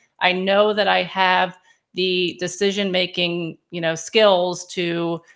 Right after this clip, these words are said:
choose to spend it in the smart way. I also think that when you grow this way, you do the low and slow kind of growth, um, method, that once you create something,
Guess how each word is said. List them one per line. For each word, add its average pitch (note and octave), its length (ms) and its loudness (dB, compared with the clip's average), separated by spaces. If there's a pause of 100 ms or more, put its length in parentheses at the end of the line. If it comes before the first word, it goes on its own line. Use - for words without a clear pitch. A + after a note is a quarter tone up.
(140)
choose A#3 400 0
to A3+ 100 -4
spend G3 400 -2
it G3 180 -2
in F#3 140 -4
the E3+ 80 -4
smart F3 560 0
way. C#3+ 480 -4 (300)
I G3 100 2
also G#3+ 460 4
think F#3+ 440 -2
that F3 180 2
when F#3 120 -4
you F3+ 120 -2
grow F#3 280 2
this F#3 260 -4
way, F3 200 2
you E3+ 160 -2
do F3 200 -6
the E3+ 100 -4
low F3 260 0
and F3 120 -4
slow F3 380 -2
kind E3+ 260 -6
of D#3 120 -10
growth, E3+ 580 -6
um, D#3+ 600 -4 (320)
method, D#3+ 600 -2 (380)
that F3+ 380 2 (320)
once G#3+ 400 0
you D#4+ 100 0
create F#3 520 -2
something, G#3+ 640 -4